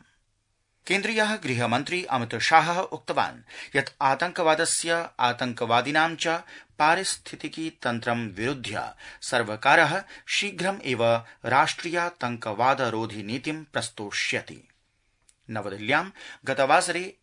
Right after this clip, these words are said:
एनआईए इति राष्ट्रियान्वीक्षणाभिकरणेन आयोजितस्य द्विदिवसीयस्य आतंकवादरोधि सम्मेलनस्य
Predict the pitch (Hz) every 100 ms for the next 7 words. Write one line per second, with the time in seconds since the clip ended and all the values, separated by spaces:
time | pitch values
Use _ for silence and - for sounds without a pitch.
0 | - 165 170 - 143 131 131 - 135 131
1 | 127 127 117 117 117 - - 120 143 -
2 | 160 160 170 170 113 113 120 - 135 135
3 | 110 113 113 123 151 160 165 170 131 123
4 | 110 113 127 - - 82 - - - -
5 | - 117 147 160 160 - 165 170 - 170
6 | 170 175 _ 139 127 123 156 147 120 107
7 | 127 143 127 127 120 131 110 107 107 110
8 | 151 - 139 139